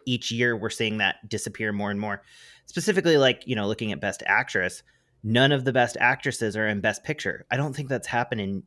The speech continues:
years. If, I think it was ninety-five was the last time that happened, and that was back when there were only five movies, so that was, like, a lot easier to do.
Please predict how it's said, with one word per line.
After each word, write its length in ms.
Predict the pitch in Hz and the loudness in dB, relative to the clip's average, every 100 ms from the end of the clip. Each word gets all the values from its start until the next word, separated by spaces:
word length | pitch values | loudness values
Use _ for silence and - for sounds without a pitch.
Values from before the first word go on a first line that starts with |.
| - | -12
years. 720 | 92 104 120 101 78 - - _ 101 | -6 0 2 0 -4 -12 -16 _ -2
If, 200 | 117 - - | -2 -2 -4
I 180 | 98 117 | 0 2
think 140 | 147 143 | 2 2
it 40 | |
was 100 | 120 | 2
ninety-five 640 | 120 120 117 - 107 117 | 2 2 2 2 4 4
was 120 | 127 120 | 2 0
the 60 | |
last 200 | 127 - | 0 0
time 140 | 151 151 | -2 -2
that 100 | 147 | 0
happened, 360 | 151 165 165 - - - - - | 0 0 -6 -8 -20 -20 -18 -2
and 80 | 123 | 2
that 60 | |
was 100 | 123 | 2
back 200 | 117 113 | 4 2
when 80 | 123 | 2
there 100 | 113 | -2
were 60 | 107 | -2
only 180 | 107 98 | -4 -2
five 300 | 107 104 92 | 2 2 2
movies, 420 | 117 95 69 - | -2 -4 -4 -4
so 120 | 104 | -2
that 120 | 95 | -2
was, 120 | 92 | -2
like, 140 | 98 - | -6 -4
a 80 | 107 | -4
lot 300 | 95 95 92 | 0 0 0
easier 300 | 98 90 92 | -2 -6 -6
to 100 | 85 | -6
do. 280 | 92 98 85 | -4 -6 -8